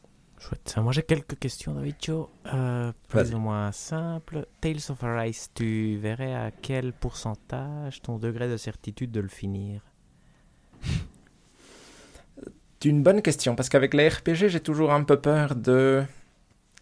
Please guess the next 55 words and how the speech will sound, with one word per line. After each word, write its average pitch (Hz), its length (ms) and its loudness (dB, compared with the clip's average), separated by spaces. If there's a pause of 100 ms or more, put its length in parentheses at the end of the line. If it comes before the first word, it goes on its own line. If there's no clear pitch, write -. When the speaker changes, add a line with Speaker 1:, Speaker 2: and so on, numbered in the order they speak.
(120)
Speaker 2:
j'ai 120 160 2
l'impression 123 340 0
qu'avec 123 240 2
les 113 120 2
R - 100 -4
P 127 100 0
G, 127 120 6
il 135 40 6
y 123 60 8
a 113 40 6
souvent 120 460 2
le 120 140 6
moment 107 440 2
de 98 220 2 (360)
Speaker 1:
Mhm. - 100 -2
Speaker 2:
la 107 220 4
partie - 420 -4
de 104 140 4
trop, 113 420 0 (140)
non ? 123 260 -2
Ou 110 60 -2
la 104 140 4
Speaker 1:
Exact. 104 140 -2
Speaker 2:
partie 98 360 -2
de, 101 100 4
Speaker 1:
Mhm. 101 80 4
Speaker 2:
euh, 80 1080 -4
on 95 160 -2
rallonge 107 480 2
le 107 80 2
bazar, 98 340 2
parce - 140 -12
qu'il - 100 -18
faut - 120 -6
bien 98 180 -2
que - 80 -6
ça 104 120 -2
dure 98 200 -2
quarante 87 340 -2
heures 101 160 2
au 95 60 0
lieu 87 100 -2
de, 85 140 -6 (100)
Speaker 1:
Et 104 100 -2
le 95 80 -4
Speaker 2:
de 95 40 -2
Speaker 1:
charme 98 260 0
Speaker 2:
trente, 95 200 2
Speaker 1:
se 120 100 -2
Speaker 2:
on 107 80 0
va - 0 -
Speaker 1:
casse, 98 300 -2
Speaker 2:
dire. - 100 -6
Speaker 1:
hein, 117 80 -6 (120)
exact. 101 260 -12